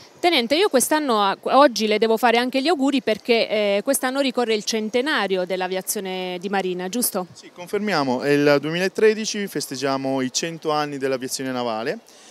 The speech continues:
Speaker 2: è nata con, eh, il, eh, il sottotenente di vascello Calderara, che è stato il primo pilota brevettato sia della Marina Militare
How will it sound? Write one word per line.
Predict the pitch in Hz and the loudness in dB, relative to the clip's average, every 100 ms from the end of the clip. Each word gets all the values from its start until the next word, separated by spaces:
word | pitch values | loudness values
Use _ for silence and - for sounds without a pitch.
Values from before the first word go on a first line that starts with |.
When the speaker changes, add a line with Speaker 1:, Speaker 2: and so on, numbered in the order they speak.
| - | -18
Speaker 2:
è | - 127 120 117 | -6 -2 0 -2
nata | 131 143 143 135 | -2 -4 -2 -6
con, | - 135 131 131 | -2 -4 -2 -4
eh, | 131 127 | -4 -4
il, | 127 123 | -4 -4
eh, | 123 123 123 120 120 120 | -2 -2 -2 -2 -2 -4
il | 120 | -6
sottotenente | - - 139 147 143 139 | -8 -8 -6 -6 -6 -4
di | |
vascello | 139 127 147 135 127 | -4 -2 -2 -2 -6
Calderara, | - 135 131 131 120 113 123 185 - - - - - | -4 -4 -2 -2 -2 -4 -2 -4 -6 -20 -20 -20 -10
che | 175 165 | -2 -2
è | - 165 | -2 -4
stato | - 147 147 | -2 -4 -4
il | 143 | -6
primo | 170 160 151 147 139 | -6 -4 -2 -2 -2
pilota | 160 156 143 135 | 2 2 2 -2
brevettato | 127 143 143 - 156 135 120 117 113 | -2 -2 -2 0 2 2 0 -4 -6
sia | - - 196 | -6 -4 -2
della | 143 139 | -2 -2
Marina | 139 147 160 | -4 -4 -4
Militare | 196 202 233 185 135 | -6 -2 0 2 0